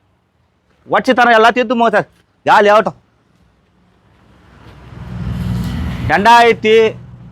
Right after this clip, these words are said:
பதினாலு மாடலு, ஓனர் ரெண்டு ஓனரு, வெறும் ரெண்டு லட்சத்தி பத்தாயிரம் யாருன்னா கொடுத்துட்டு சார் பார்க்கலாம். இந்த ஆந்திரா, தமிழ்நாடு, கர்நாடகா, ஆஸ்திரேலியா,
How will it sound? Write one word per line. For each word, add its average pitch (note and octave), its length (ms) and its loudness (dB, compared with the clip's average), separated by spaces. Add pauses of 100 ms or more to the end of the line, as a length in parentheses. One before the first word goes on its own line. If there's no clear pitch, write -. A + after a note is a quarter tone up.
(1300)
பதினாலு A#3 500 4
மாடலு, G3 600 0 (520)
ஓனர் G3 200 0
ரெண்டு F#3 400 2
ஓனரு, D#3+ 380 0 (380)
வெறும் A3+ 300 4
ரெண்டு B3 380 2
லட்சத்தி A#3 240 -6
பத்தாயிரம் A#3+ 420 2
யாருன்னா B3 220 0
கொடுத்துட்டு A#3 180 -4
சார் A3+ 180 0
பார்க்கலாம். G#3 400 0 (720)
இந்த D#3+ 120 -4
ஆந்திரா, G#3+ 580 2
தமிழ்நாடு, A#3 680 -2
கர்நாடகா, A#3+ 580 0
ஆஸ்திரேலியா, B3 1080 0